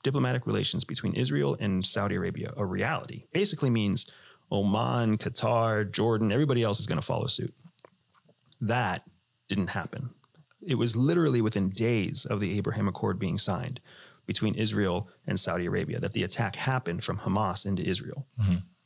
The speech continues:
Speaker 1: Sponsored by Iran, what they did is they drove a giant wedge between any successful diplomatic relations between Saudi Arabia and Israel, because the number one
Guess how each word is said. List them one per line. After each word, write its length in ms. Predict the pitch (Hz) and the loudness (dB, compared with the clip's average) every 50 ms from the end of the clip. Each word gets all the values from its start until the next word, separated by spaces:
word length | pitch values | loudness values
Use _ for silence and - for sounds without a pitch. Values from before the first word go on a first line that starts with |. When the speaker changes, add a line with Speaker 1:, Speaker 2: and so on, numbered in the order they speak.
| _ _ _ | _ _ _
Speaker 1:
Sponsored 760 | - - - - - 120 120 151 185 180 - 165 135 110 98 95 - 113 - - _ | -2 -2 0 0 2 2 2 2 2 2 2 2 2 2 0 -2 -2 -4 -4 -4 _
by 380 | - 98 104 101 95 92 87 - | -2 -2 0 0 0 0 -2 -2
Iran, 640 | - 101 90 101 113 127 95 - 60 - - 127 131 - _ _ _ _ _ _ _ _ - | 0 0 2 2 2 2 0 -2 -4 -6 -4 -6 -6 -6 _ _ _ _ _ _ _ _ -4
what 240 | 107 110 117 113 | 0 0 0 0
they 120 | - 107 107 | 0 0 0
did 220 | 107 120 143 151 | 2 2 2 2
is 80 | 113 98 | 2 2
they 100 | 101 98 | 2 0
drove 220 | 95 110 110 95 | 2 0 0 0
a 60 | 90 | -2
giant 400 | 95 95 104 110 120 120 92 - - | -2 -2 0 0 0 0 -2 -4 -6
wedge 640 | 95 98 90 92 87 69 - - - - - - - _ _ _ _ _ - _ _ - | -4 -2 -2 -2 -2 -2 -4 -6 -6 -6 -6 -6 -10 _ _ _ _ _ -20 _ _ -6
between 340 | 110 107 - 110 104 104 - - | -6 -4 -2 0 0 0 -2 -2
any 240 | 165 139 147 151 147 | 0 2 2 2 2
successful 760 | - 131 120 - - 117 117 - - 110 104 101 104 107 - _ _ _ _ _ _ - | 0 0 -2 -2 -2 -2 -2 -2 0 0 2 2 0 -2 -6 _ _ _ _ _ _ -8
diplomatic 460 | - 117 110 95 95 98 92 95 - - | -6 -4 -2 -2 -2 -2 -2 -4 -4 -4
relations 400 | 90 90 87 - - - - - | -4 -2 -2 -2 -4 -4 -6 -6
between 260 | - 92 - 95 87 | -6 -6 -4 -2 -2
Saudi 320 | - - 90 92 87 - | -2 -2 -2 -2 -4 -4
Arabia 440 | 92 90 - - - - - 120 117 - _ - - _ _ _ - | -4 -6 -6 -6 -6 -6 -6 -8 -8 -10 _ -20 -20 _ _ _ -6
and 280 | 98 95 92 87 - | -4 -4 -2 -2 0
Israel, 340 | 120 170 165 139 82 69 - | 0 0 0 0 -2 -4 -4
because 460 | - 101 - - 180 165 135 - - - - _ _ _ _ _ _ - | -4 -4 -2 0 0 0 0 -2 -4 -10 -14 _ _ _ _ _ _ 0
the 100 | 127 117 | 2 4
number 320 | 117 120 135 165 156 135 | 4 6 4 4 4 4
one 420 | 127 120 123 135 139 123 101 - | 2 2 2 2 4 2 2 0